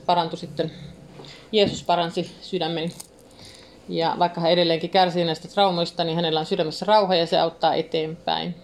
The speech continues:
Että näitä tarinoita on siellä, siellä paljon. Tuossa on noi osoitteet, elikkä toi, ähm, Bridges of Hope on siis tää nyt, tämä, tota niin, tämä, äh,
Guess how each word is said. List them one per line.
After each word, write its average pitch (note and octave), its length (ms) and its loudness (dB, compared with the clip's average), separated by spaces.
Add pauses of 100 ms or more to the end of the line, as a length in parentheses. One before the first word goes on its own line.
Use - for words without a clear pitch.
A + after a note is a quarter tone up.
(1500)
Että F3 220 -6
näitä F3 260 -2
tarinoita E3 460 0
on E3+ 140 0
siellä, D#3+ 320 0 (1300)
siellä E3 460 -2 (640)
paljon. E3 440 2
Tuossa A3+ 280 0
on G3+ 120 2
noi F#3 300 2 (920)
osoitteet, F#3+ 800 2
elikkä F3 260 -2
toi, E3+ 340 2 (380)
ähm, D3+ 260 0 (800)
Bridges A3 340 2
of F#3 160 -2
Hope F#3+ 280 4
on E3+ 120 -2
siis E3 220 -6
tää D#3 200 0
nyt, D#3+ 160 -6 (180)
tämä, D#3+ 240 -4
tota E3 240 -8
niin, D#3+ 220 -8 (800)
tämä, D#3+ 220 -2 (680)
äh, - 60 -14